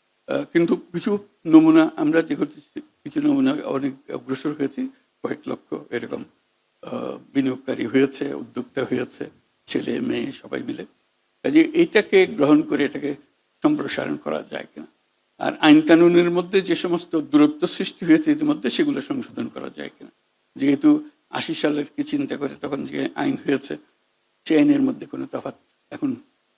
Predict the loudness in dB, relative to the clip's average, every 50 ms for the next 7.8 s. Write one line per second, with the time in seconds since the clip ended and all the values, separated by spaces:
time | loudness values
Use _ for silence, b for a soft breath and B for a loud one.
0 | _ -6 -6 -6 -6 -8 -6 -4 -4 -4 -6 -6 -10 -10 -10 -12 -12 -10 -6 -4
1 | -4 -4 -4 -8 -8 -8 -8 -10 -12 -12 _ _ _ _ _ _ _ _ _ _
2 | _ -16 -12 -10 -10 -8 -8 -8 -10 -10 -10 -10 -10 -12 -12 -14 -16 -18 -20 -18
3 | _ -10 -10 -6 -2 -2 -2 -2 -4 -8 -14 _ _ _ 2 2 4 4 4 0
4 | 0 -4 -6 -6 -6 -6 -6 -8 -8 -8 -10 -10 -10 -10 _ _ _ _ _ -4
5 | -2 2 4 6 4 4 2 0 -8 _ _ _ 0 0 0 0 -2 -8 -8 -8
6 | -8 -8 -10 -14 -16 -18 -20 -20 _ -20 -16 -14 -14 -14 -16 _ _ _ _ -8
7 | -8 -6 -8 -10 -10 -14 -8 -4 -2 -2 -2 -2 -4 -4 -4 -4